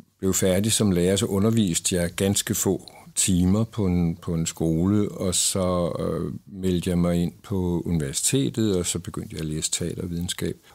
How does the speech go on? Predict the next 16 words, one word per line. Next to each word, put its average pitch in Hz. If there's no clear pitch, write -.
Og, 82
øh, 78
det 113
er 104
fordi 85
teatret 87
altid 78
har 82
interesseret 95
mig. 95
Jeg 107
tror 101
ikke, 104
at 92
teatervidenskaben 90
har 95